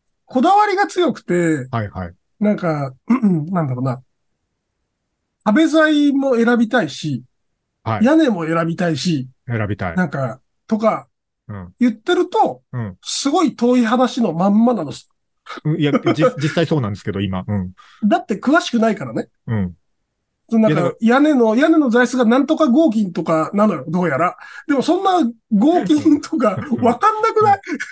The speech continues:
Speaker 2: うん。わかんないけど、わかんないけど、ほら、なんていうのかな、その、車とかもさ、その、ある程度知識を持って買わないとさ、なんか、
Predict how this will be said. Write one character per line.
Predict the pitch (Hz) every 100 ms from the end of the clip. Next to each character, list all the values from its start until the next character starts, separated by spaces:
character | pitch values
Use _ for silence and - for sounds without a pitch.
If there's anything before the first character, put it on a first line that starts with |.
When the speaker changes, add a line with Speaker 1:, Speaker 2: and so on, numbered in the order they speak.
| 294
Speaker 2:
う | 330
ん。 |
わ | 220
か | 214
ん | 208
な | 165
い |
け | 139 151
ど、 | 226 147 - - -
わ | 170
か | 254
ん |
な | 208
い |
け | 147
ど、 |
ほ | 131
ら、 | 127
な | 117 190
ん |
て | 247
い | 139
う |
の | 113
か | 110
な、 | 104
そ | 120
の、 | 107 - _
車 | 220 285 302
と | 294
か | 180
も | 123
さ、 | 101 123 101
そ | 117
の、 | 104 104 -
あ | 254
る | 311
程 | - 165
度 | 123
知 | 233
識 | - -
を | 127
持 | 151
っ |
て | 131
買 | 120 131
わ |
な | 135
い | 123
と | 98
さ、 | 104 95 92
な | 127
ん |
か、 | 113 101 101